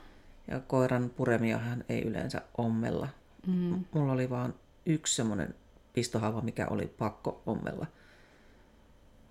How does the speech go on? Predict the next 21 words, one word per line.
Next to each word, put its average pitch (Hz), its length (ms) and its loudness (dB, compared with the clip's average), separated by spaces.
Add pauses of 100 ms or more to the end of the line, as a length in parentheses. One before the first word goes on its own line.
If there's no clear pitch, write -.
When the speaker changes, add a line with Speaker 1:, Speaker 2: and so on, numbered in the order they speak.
(380)
Speaker 1:
Niin 131 340 2 (1400)
viisitoista 165 720 4 (360)
pistohaavaa, 127 720 2
eikä 147 280 4
yksikään 127 640 4
osunut 117 380 -2
hermoon. 117 380 0 (600)
Speaker 2:
Okei, 170 440 -2 (120)
se - 180 -16
on 180 60 0
jo 175 60 -2
ihan 180 260 0
hyvin. 180 160 8
Speaker 1:
Mikä 165 240 4 (120)
tuuri. 143 800 6 (1200)
Multa 170 260 4
olisi 156 160 2
voinut 170 260 6
mennä 156 300 4
ammatti 143 500 2
siinä. 151 280 -6